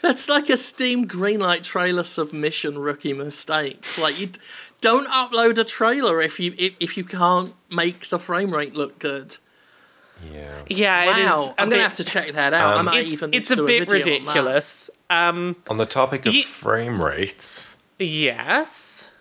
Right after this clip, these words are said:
Speaker 2: holy shit, finally getting to play Destiny on P C is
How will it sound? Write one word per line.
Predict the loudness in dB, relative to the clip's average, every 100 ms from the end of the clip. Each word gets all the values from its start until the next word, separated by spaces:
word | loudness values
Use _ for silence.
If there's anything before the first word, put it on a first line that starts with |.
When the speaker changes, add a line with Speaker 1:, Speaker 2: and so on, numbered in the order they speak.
| _ _ _ -12
Speaker 2:
holy | -4 0 2 2 -2
shit, | -2 0 -2
finally | -2 0 0 2 0
getting | 0 -2 -2
to | -6
play | -8 -4 -2 -2 -6 -8 _ _ -8
Destiny | -4 -4 -6 -6 -4 -6 -8 -8
on | -10 -10
P | -12 -12 -10
C | -8 -8 -8 -12 -16 _ _ _ -18
is | -16 -14 -14